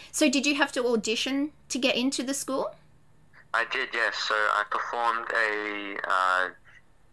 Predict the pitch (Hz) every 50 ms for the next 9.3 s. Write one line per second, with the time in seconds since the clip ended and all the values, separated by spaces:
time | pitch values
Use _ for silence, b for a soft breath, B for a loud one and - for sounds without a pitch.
0 | - - - 107 98 98 95 95 92 90 90 - - - - - 123 120 123 120
1 | 120 113 107 98 - 110 110 123 123 123 120 120 123 131 127 123 127 131 139 147
2 | 147 147 151 - 107 104 101 98 95 98 110 107 - 104 101 98 113 113 117 120
3 | 120 123 127 123 123 117 - - - 98 92 95 95 - - 120 - - - -
4 | - - - - - 107 110 113 110 - 107 101 110 110 110 113 104 98 - -
5 | 139 131 120 - - 117 113 110 107 113 - - - 107 110 104 98 98 101 -
6 | - 131 117 113 110 107 107 104 107 110 - 131 117 117 120 117 117 - - -
7 | - - - - - - - 101 92 92 98 98 - 98 - 107 101 - - 107
8 | 101 101 98 95 92 95 95 - - - - - - B B B B B B -
9 | - - - - 87 92